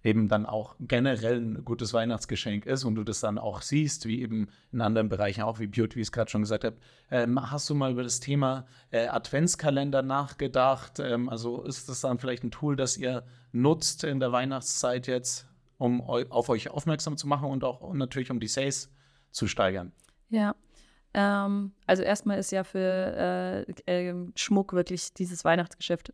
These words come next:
Speaker 2: unheimlich wichtig, wie du selbst schon sagst. Es hat eine unheimliche Saisonalität. Ähm,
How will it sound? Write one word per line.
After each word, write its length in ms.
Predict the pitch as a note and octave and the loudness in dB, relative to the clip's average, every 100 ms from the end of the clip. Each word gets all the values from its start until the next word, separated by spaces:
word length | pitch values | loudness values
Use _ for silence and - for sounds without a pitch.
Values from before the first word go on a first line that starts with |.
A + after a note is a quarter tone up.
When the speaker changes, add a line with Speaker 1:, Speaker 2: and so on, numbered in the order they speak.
| _ | _
Speaker 2:
unheimlich 500 | F#3 F3+ F3 E3+ E3 | 2 2 2 -2 -4
wichtig, 320 | E3+ E3+ E3+ | -6 -4 -4
wie 80 | F3 | -4
du 100 | E3+ | -4
selbst 260 | E3+ E3+ - | 0 -2 -2
schon 180 | F3 F3 | -4 -2
sagst. 300 | E3 - D#3 | -2 -4 -6
Es 100 | F3 | -6
hat 140 | E3+ | -4
eine 100 | E3+ | 0
unheimliche 540 | G#3+ G#3+ G3 F#3 F#3 | 4 4 4 2 -2
Saisonalität. 760 | F3+ F3+ F3+ F3 F3 - G3 F#3+ _ _ _ _ _ | -4 -2 0 0 0 2 2 0 _ _ _ _ _
Ähm, 580 | F3+ F3+ F3 F3 F3 F3 | 2 4 4 0 -4 -8